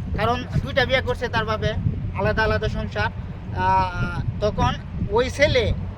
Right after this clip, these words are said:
সাড়ে চার লক্ষ টাকা দিছে তার বাবারে এক্সট্রাভাবে। তার বাবারে সাড়ে চার লক্ষ টাকা দেওয়ার পর সে সৌদি আরবে আসছে।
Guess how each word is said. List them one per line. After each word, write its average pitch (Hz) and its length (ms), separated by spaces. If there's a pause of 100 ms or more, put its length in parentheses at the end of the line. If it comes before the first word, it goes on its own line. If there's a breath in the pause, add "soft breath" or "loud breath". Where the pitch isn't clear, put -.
(120)
সাড়ে 285 340
চার 277 200
লক্ষ 269 320
টাকা 294 240
দিছে 262 240
তার 233 160
বাবারে 220 440 (640)
এক্সট্রাভাবে। 220 560 (640)
তার 202 160
বাবারে 269 400
সাড়ে 247 320
চার 254 200
লক্ষ 247 340
টাকা 277 320
দেওয়ার 277 360
পর 254 340 (380)
সে 254 180
সৌদি 247 300
আরবে 254 260
আসছে। 233 360